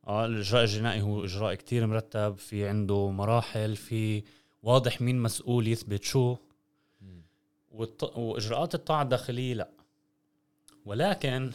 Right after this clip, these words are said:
Speaker 1: فجأة عم نشوف إنه الجامعات عم تتبنى الدور تبع الشرطة والنيابة العامة بملاحقة الطلاب على،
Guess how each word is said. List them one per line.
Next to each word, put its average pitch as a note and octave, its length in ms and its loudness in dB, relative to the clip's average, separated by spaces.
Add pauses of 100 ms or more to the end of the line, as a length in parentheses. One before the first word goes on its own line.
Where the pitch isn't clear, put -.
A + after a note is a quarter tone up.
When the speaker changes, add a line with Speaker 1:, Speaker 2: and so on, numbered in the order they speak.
(160)
Speaker 1:
فجأة D#3+ 260 2
عم C#3+ 260 2
نشوف C3+ 800 0 (420)
إنه A2+ 120 -2
الجامعات C3 760 2
عم G#2+ 160 -4
تتبنى C3 760 -2 (1000)
الدور C#3+ 600 4
تبع A2+ 580 4 (300)
الشرطة - 480 2
والنيابة A#2 420 2
العامة B2+ 520 2 (640)
بملاحقة B2+ 580 2
الطلاب C#3+ 600 2 (160)
على، A#2 340 2